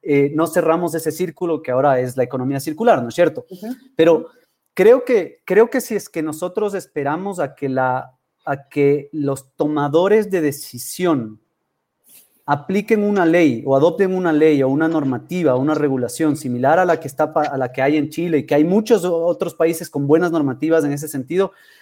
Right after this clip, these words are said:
Speaker 1: nos vamos a quedar dormidos esperando. El ochenta y nueve por ciento de los ecuatorianos creemos que tanto la sociedad civil y la empresa privada nos van a sacar de esta crisis. No solamente de la crisis del covid, sino de la crisis que hemos vivido,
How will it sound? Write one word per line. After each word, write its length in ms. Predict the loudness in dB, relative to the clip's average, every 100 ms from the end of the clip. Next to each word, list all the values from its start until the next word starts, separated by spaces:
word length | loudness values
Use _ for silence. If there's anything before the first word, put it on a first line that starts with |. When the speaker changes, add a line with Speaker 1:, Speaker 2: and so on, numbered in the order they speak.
| _ _ _
Speaker 1:
nos 120 | 0
vamos 360 | 2 2 0 -4 _ -10
a 140 | -2
quedar 240 | 4 4 4
dormidos 440 | 2 2 0 -2
esperando. 560 | -4 -2 -2 -2 -4 -12 _ -20 -20 -20 -20 _
El 120 | 0 0
ochenta 340 | 0 -2 -2
y 20 |
nueve 220 | -2 -2 -2
por 120 | -4 -6
ciento 520 | -4 -2 0 0 0 -2
de 100 | -2
los 160 | -2
ecuatorianos 760 | -4 -6 -2 2 2 0 -8 -14 _ _ 0
creemos 520 | 6 6 6 0 -4
que 160 | -4 0
tanto 320 | 0 -2 -4
la 100 | -4
sociedad 380 | -6 -4 -4 -2
civil 520 | -2 0 0 -4 -18 _ -6
y 100 | 0
la 80 | 2
empresa 420 | 2 0 0 -4
privada 480 | 0 2 4 2 -2
nos 160 | -4 0
van 140 | 0
a 80 | 0
sacar 320 | -4 -4 0
de 80 | 0
esta 160 | -2 -6
crisis. 500 | -8 -10 -16 -20 -6
No 120 | -2
solamente 500 | 2 2 2 2 2
de 60 | 2
la 140 | 2
crisis 300 | 0 -4 -2
del 200 | -2 -2
covid, 340 | 2 2 2 -4 -14 _
sino 260 | -4 2 6
de 80 | 6
la 160 | 4
crisis 500 | 0 -2 -2 -6 -8 -12 -2
que 80 | 0
hemos 180 | 2 2
vivido, 460 | 2 2 0 0